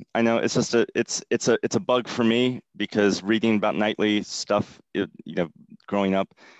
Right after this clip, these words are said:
it was golden spurs and a golden chain, and it just bugs me that, like, I get it. We're not medieval knights. We're K S C A, which is something I have to remind myself of all the time.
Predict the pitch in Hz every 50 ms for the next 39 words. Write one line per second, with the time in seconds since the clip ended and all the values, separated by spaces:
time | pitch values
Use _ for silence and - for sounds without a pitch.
0 | _ _ _ - 90 90 82 - - 101 101 107 107 117 110 - - - 101 104
1 | 98 87 101 87 80 - 85 87 90 87 85 - 90 87 85 85 87 87 85 80
2 | _ _ _ _ _ _ - 80 78 78 78 78 76 - _ _ _ - 87 -
3 | - 80 - - - 87 87 76 - - 85 85 82 82 76 80 78 80 - _
4 | _ _ _ _ _ _ _ _ _ - - - _ - - 95 107 113 107 107
5 | 95 71 - - _ - - - - - 92 101 104 101 104 107 - - _ _
6 | - 101 95 95 98 85 90 92 90 87 82 78 - - - - _ _ - 85
7 | - - - 95 90 90 85 90 - - 82 85 82 - - - - - - 92
8 | - - 92 82 80 82 85 87 92 87 - 87 82 78 78 76 80 101 123 131
9 | - - 135 139 - 151 147 147 - - - 85 85 87 80 82 - - 87 87
10 | 101 120 131